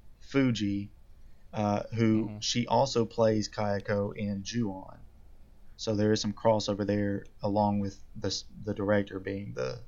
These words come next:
Speaker 1: the same director.
Speaker 2: I, I think she played, uh, the Kai-, the Kayako character. I don't wanna say it like that, but the character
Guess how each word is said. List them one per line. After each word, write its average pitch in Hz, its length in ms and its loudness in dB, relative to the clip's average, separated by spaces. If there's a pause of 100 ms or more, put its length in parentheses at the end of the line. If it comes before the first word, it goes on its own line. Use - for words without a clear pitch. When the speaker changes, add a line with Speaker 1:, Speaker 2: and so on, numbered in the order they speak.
Speaker 1:
the - 80 -6
same 98 260 -4
director. 104 360 -2
Speaker 2:
I, - 760 -8
I 143 40 -4
think 196 200 -2
she - 160 -8
played, 131 640 0
uh, 95 340 -2 (180)
the 98 100 -10
Kai-, 117 420 -2
the 104 60 -12
Kayako 120 640 -2
character. 101 540 -6 (120)
I 92 60 -14
don't 95 120 -14
wanna 92 140 -14
say - 140 -14
it 90 60 -12
like 98 180 -14
that, 101 260 -6
but 92 120 -10
the - 60 -12
character 139 600 0